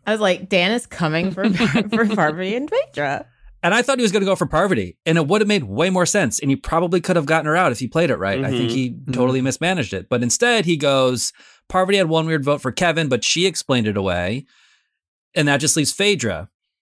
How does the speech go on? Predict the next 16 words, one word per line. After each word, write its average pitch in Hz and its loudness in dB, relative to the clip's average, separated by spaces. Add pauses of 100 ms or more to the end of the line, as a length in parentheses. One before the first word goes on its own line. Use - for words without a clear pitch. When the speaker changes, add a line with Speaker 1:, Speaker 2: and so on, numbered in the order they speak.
(220)
Speaker 2:
So 147 0
now 156 2
it 160 0
really 123 0 (180)
takes - -2
a 107 -4
turn. 71 -8 (680)
And 131 -2
he's 120 0
like, 110 0
"She - -2
can't 156 0
explain 165 -2
the 156 -2
Ekin-Su 139 -2
vote." 107 2